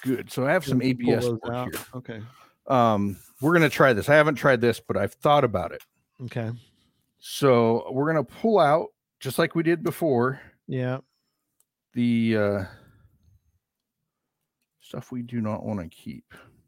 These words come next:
Speaker 1: I
Speaker 2: Right.
Speaker 1: noticed it doesn't stick as much <laughs> unless you have, like, last week I had that brand new
Speaker 2: <laughs>
Speaker 1: paint I put it on.
Speaker 2: Right.
Speaker 1: And then I ran, and then, uh, my plan was not to leave it on very long, and then I realized I had to run to the store to get the paint.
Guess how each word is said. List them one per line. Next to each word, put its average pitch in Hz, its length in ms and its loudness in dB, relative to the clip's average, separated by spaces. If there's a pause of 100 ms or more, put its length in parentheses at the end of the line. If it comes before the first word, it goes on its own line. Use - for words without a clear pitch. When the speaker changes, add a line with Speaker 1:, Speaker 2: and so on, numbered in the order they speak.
(560)
Speaker 1:
I - 20 -14
Speaker 2:
Right. 107 260 -4
Speaker 1:
noticed 165 460 2
it 139 320 -4
doesn't 208 400 4
stick - 380 -2
as 196 100 0
much 185 380 0
<laughs> - 60 -10
unless 127 260 0
you 165 80 2
have, 120 160 0 (140)
like, 117 180 2
last 117 340 2
week 123 140 -6
I 120 40 2
had 120 100 0
that 113 180 0
brand 113 260 0
new 113 140 2
Speaker 2:
<laughs> 113 240 -2
Speaker 1:
paint - 20 -2
I 120 100 -2
put 131 200 -4
it 127 100 -2
on. 139 300 -4 (240)
Speaker 2:
Right. 131 440 2 (120)
Speaker 1:
And 107 100 2
then 107 320 0 (120)
I 117 60 2
ran, 113 340 2
and 113 160 2
then, 113 280 2 (180)
uh, 123 60 2
my 127 160 4
plan 190 260 4
was 139 140 4
not 131 160 4
to 123 80 -4
leave 131 160 2
it 123 80 4
on 139 200 2
very 156 180 2
long, 156 240 2
and 120 100 4
then 113 100 2
I 113 40 2
realized 117 380 0
I - 20 0
had 120 100 0
to 110 40 -2
run 117 140 2
to 104 60 0
the 92 40 -8
store 117 220 -4
to 107 60 -6
get 113 140 -6
the - 60 -20
paint. 123 280 -4